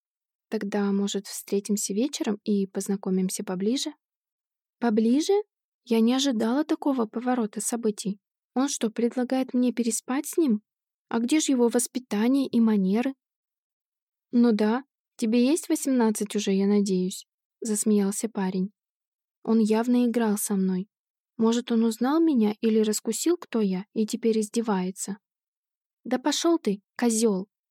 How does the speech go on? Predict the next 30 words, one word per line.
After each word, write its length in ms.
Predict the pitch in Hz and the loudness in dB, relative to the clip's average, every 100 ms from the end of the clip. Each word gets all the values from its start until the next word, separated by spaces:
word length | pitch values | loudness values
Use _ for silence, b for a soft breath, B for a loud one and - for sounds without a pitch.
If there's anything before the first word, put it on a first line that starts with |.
| _ _ _ | _ _ _
Я 200 | 226 294 | -2 0
плеснула 460 | 233 214 - 233 | 0 -2 0 2
ему 260 | 226 214 208 | 4 4 4
в 60 | 208 | 4
лицо 320 | 214 214 294 | 0 0 -2
свой 240 | 254 214 - | -2 -4 -2
остывший 560 | 208 - 294 294 - - | -4 -2 -4 -4 -8 -8
кофе 300 | - 202 - | -6 -6 -6
и 160 | - 214 | -4 -2
выбежала 440 | 226 226 214 208 | -2 -2 -2 0
из 160 | 202 - | -2 -4
кафе. 400 | 214 - 190 190 _ _ _ _ _ _ _ _ _ | -8 -6 -8 -10 _ _ _ _ _ _ _ _ _
Это 200 | 220 220 | -4 -4
просто 400 | 247 277 349 - | 0 2 2 0
было 240 | 202 240 269 | 0 0 0
ужасно. 680 | 254 262 233 196 - 214 - _ _ _ _ | -2 0 0 0 -4 -6 -8 _ _ _ _
Что 240 | - - 262 | -14 -4 0
он 140 | 302 | 2
о 60 | 311 | 2
себе 280 | - 320 311 | 0 0 0
возомнил? 640 | 302 320 311 285 220 196 - _ _ _ | 2 2 2 2 2 0 -6 _ _ _
Да 160 | 214 214 | -2 0
Виталик 540 | 226 233 285 285 233 - | 2 0 0 0 0 -2
просто 280 | 240 - | -4 -4
само 320 | 240 247 247 247 | -4 0 0 0
очарование 680 | 247 240 226 214 254 294 | -2 -2 0 0 0 0
по 120 | 294 269 | -2 -4
сравнению 560 | 285 269 254 233 220 | -2 0 2 4 2
с 140 | 214 - | 2 2
ним. 240 | 208 202 | 2 2